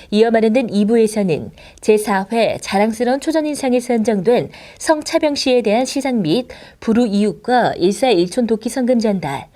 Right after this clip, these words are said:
일사일교 장학기금 전달 등이 진행돼 연말연시 지역사회에 훈훈함을 더했습니다. 삼 부 공연에서는 토요일 밤에 사랑아 내 사랑아, 준년 등이 이어졌으며,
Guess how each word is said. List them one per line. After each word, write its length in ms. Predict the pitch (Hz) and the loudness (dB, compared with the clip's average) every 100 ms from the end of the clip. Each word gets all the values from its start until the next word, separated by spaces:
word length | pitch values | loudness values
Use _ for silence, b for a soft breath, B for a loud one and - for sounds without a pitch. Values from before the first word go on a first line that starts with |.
| B B B 190 | B B B -2
일사일교 720 | 202 226 208 180 226 233 - | 0 2 0 0 0 0 0
장학기금 540 | - 196 214 220 214 | -4 -2 -2 0 -2
전달 280 | 220 196 202 | 0 0 -2
등이 200 | 190 185 | -2 -6
진행돼 540 | 180 175 143 156 208 214 B B 156 | -6 -8 -8 -2 -2 -2 B B -2
연말연시 800 | 165 190 196 170 160 240 156 | 0 2 2 0 -2 -2 -4
지역사회에 800 | - 214 208 202 185 156 160 247 B B | -4 -2 -2 -2 -6 -4 -2 -4 B B
훈훈함을 480 | 330 294 254 170 - | -2 0 -2 -4 -6
더했습니다. 840 | 185 180 - 135 131 139 143 - _ _ _ B B B B B | -6 -6 -10 -14 -8 -8 -8 -12 _ _ _ B B B B B
삼 200 | - 294 | 0 2
부 100 | 302 | 2
공연에서는 800 | 277 262 247 247 202 269 214 - - | 4 4 2 2 0 2 0 -4 -2
토요일 320 | 320 302 277 | 0 2 2
밤에 420 | 226 170 135 - B B - | -2 -2 -8 -10 B B -8
사랑아 360 | 277 254 254 | -2 0 2
내 120 | 220 | 2
사랑아, 600 | 214 214 175 147 202 156 - | 2 -2 -4 -4 -2 -2 -4
준년 340 | - 208 226 226 | -2 2 2 2
등이 220 | 226 226 | 0 -2
이어졌으며, 880 | 170 185 185 175 - 151 127 - | 0 -2 0 -4 -4 -6 -8 -10